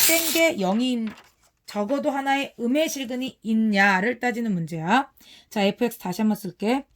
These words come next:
X의 삼 승 더하기 에이엑스의 제곱에 우리 F 프라임이 영이 영이기 때문에 B는 사라지고 영이니까 C까지만 남아. 그러면 에프엑스는 이거야.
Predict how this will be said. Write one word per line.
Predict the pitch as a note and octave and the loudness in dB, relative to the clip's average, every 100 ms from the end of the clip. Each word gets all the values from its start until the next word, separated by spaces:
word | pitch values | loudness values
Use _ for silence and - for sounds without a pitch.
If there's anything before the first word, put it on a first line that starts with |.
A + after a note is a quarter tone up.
| _ - _ - | _ -20 _ -6
X의 | G3+ - B3 | -4 0 0
삼 | A#3+ C#4 | 2 0
승 | C4+ D4 | 0 0
더하기 | C#4+ C4+ B3+ C#4 | 2 4 4 2
에이엑스의 | G3 G3+ A3 A3 A3 G#3 | 4 4 4 2 -2 -2
제곱에 | F#3 E3+ F3 B3+ E4+ _ _ _ _ _ _ _ _ _ _ _ _ _ _ | -2 -4 2 2 2 _ _ _ _ _ _ _ _ _ _ _ _ _ _
우리 | A#3+ - | -4 0
F | A3+ D#4 D#4 | 0 0 0
프라임이 | E4 D#4 D4+ | 2 4 4
영이 | A#3+ G#3 A#3+ | 4 4 4
영이기 | F3+ A3 B3 | 4 2 0
때문에 | A#3+ A3+ A#3+ A3+ | 0 2 2 0
B는 | G#3 G#3+ A3+ | 2 2 2
사라지고 | G#3+ C4+ C4 F#3 G3 G#3 | 0 0 0 -2 -2 0
영이니까 | F#3+ F#3 G3+ F3 - C4 - _ _ | 2 4 2 0 4 4 4 _ _
C까지만 | - - - D4 C#4+ C4+ A3 | -10 -10 -2 0 0 0 0
남아. | D#3 C#3+ - _ _ _ _ _ _ _ - - | -2 -10 -18 _ _ _ _ _ _ _ -20 -8
그러면 | B3 B3 F#3 F#3 _ _ _ _ | 0 2 2 -2 _ _ _ _
에프엑스는 | A#3+ B3+ F4 E4+ D#4+ | 0 2 2 2 0
이거야. | G#3 F3 F3 C#3 | 0 -2 -4 -6